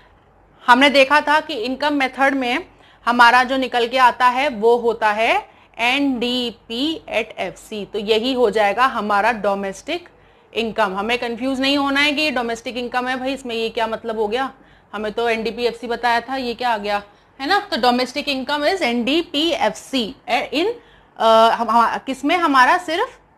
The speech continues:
इनकम मेथड में, ठीक है, क्योंकि इसमें मैंने आपको पहले भी बताया था कि इसमें जो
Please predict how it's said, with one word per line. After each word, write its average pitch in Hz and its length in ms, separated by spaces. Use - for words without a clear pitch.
इनकम 320 360
मेथड 190 420
में, 170 240
ठीक 262 140
है, 466 60
क्योंकि 254 240
इसमें 277 260
मैंने 285 180
आपको 285 180
पहले 254 260
भी 285 100
बताया 269 380
था 285 140
कि 294 140
इसमें 269 340
जो 302 180